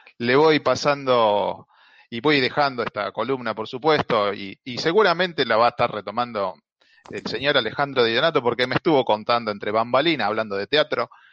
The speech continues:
que, que alguna, algún detalle, algún pormenor de estos, de los que se ocupa el señor Alejandro Di Donato, y que lo maneja muy bien,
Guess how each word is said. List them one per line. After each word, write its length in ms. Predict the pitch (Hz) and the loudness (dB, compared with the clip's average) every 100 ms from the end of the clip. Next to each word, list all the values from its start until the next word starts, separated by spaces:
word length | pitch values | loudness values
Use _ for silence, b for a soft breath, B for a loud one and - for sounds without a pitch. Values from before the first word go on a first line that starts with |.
| b b | b b
que, 320 | - 101 95 92 | -12 -10 -8 -10
que 380 | 107 98 101 - - | -10 -10 -10 -10 -8
alguna, 440 | 123 160 139 123 | -6 -2 0 2
algún 360 | 120 139 196 151 | 0 -2 -4 -2
detalle, 640 | 127 - 143 131 147 139 | -2 0 0 0 -2 0
algún 300 | 117 120 139 | -2 -4 -4
pormenor 920 | 120 107 101 101 131 135 135 135 127 _ _ _ - _ - | 0 0 -2 -4 0 2 2 0 -4 _ _ _ -20 _ -16
de 100 | - | -14
estos, 420 | - 113 101 - | -4 -4 -4 -8
de 180 | 101 95 | -12 -10
los 140 | 92 | -14
que 100 | - | -10
se 120 | - | -10
ocupa 680 | 98 - - 180 120 98 85 - - | -10 -10 -8 -6 -6 -6 -10 -16 -14
el 200 | 104 95 | -14 -10
señor 420 | - 104 120 117 - - | -10 -4 0 0 -4 -16
Alejandro 420 | 95 - 117 104 | -16 -6 -4 -2
Di 60 | |
Donato, 240 | 104 139 120 | 0 0 0
y 80 | 95 | -4
que 80 | |
lo 100 | 90 | -6
maneja 340 | 92 107 - - | -8 -8 -8 -12
muy 200 | 104 107 | -12 -8
bien, 340 | 104 120 127 | -2 0 -2